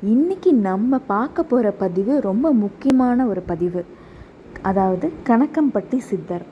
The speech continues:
அவரை பத்தி நம்ம பார்க்க போறோம். அவருடைய வரலாறு என்ன, இந்த கணக்கம்பட்டி சித்தர் எப்படி உருவானாரு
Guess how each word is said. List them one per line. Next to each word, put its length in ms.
அவரை 300
பத்தி 220
நம்ம 240
பார்க்க 300
போறோம். 300
அவருடைய 460
வரலாறு 600
என்ன, 360
இந்த 180
கணக்கம்பட்டி 600
சித்தர் 420
எப்படி 300
உருவானாரு 760